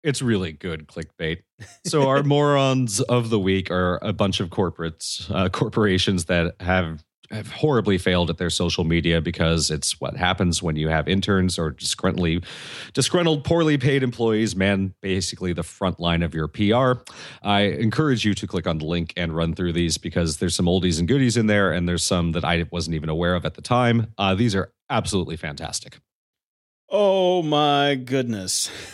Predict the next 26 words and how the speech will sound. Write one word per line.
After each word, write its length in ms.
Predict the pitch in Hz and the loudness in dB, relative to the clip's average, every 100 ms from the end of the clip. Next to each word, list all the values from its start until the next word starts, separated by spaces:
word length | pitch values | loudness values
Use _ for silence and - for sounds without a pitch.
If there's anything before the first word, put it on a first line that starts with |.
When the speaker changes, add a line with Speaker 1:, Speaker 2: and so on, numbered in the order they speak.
| - - 262 | -20 -8 -8
Speaker 2:
<laughs> 720 | - 240 - - - - 156 | -2 -4 -4 -16 -18 -16 0
I'm 160 | 190 | 0
just 200 | 214 226 | 2 -2
scrolling 360 | 220 214 214 185 | 0 2 2 -2
through 240 | - 170 | 0 0
these, 280 | 143 127 117 | 2 0 -2
and 360 | - 127 127 120 | -4 -2 -2 0
the 120 | 123 | 0
American 380 | 135 262 285 247 | 2 2 2 0
Apparel 460 | 165 175 208 175 127 | 0 2 2 2 2
one, 220 | 117 117 - | 0 -2 -2
I 160 | 135 | -2
think, 360 | 139 - 247 147 | -4 -6 -6 -2
might 440 | 139 151 214 - | -2 0 0 -2
be 140 | 147 180 | -4 -2
the 100 | 151 | 0
worst. 560 | 135 185 90 - - - | 0 -2 -2 -6 -8 -4
Speaker 1:
I 200 | 165 156 | 2 4
was 140 | 170 143 | 4 2
just 180 | 139 143 | 0 0
looking 260 | 131 131 | 0 0
at 120 | 110 - | -2 0
that 180 | 104 | -2
one 140 | 98 92 | 0 -4
as 160 | 87 | -4
well. 240 | 85 71 | -6 -8